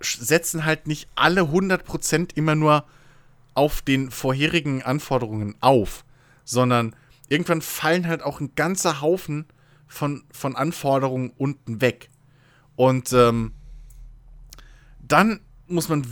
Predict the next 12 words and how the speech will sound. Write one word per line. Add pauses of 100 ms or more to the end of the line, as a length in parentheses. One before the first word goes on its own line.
wir-,
also
spätestens
bei
den,
bei
den
Ingenieuren (400)
muss
man
wirklich
anfangen,